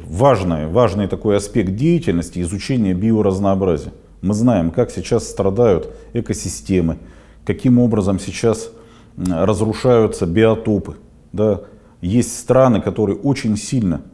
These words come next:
нарушены экосистемы. Взять, допустим, перенаселенные такие территории, как Бангладеш, Индия, Индонезия, Пакистан, да.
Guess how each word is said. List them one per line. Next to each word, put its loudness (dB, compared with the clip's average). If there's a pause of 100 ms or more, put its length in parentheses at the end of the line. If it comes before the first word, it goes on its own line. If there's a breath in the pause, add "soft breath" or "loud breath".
(140)
нарушены 0
экосистемы. -6
Взять, -2
допустим, -6
перенаселенные 0
такие -6 (300 loud breath)
территории, 0
как -4
Бангладеш, 0 (320 soft breath)
Индия, 4 (340 loud breath)
Индонезия, 2
Пакистан, -4 (280 loud breath)
да. -2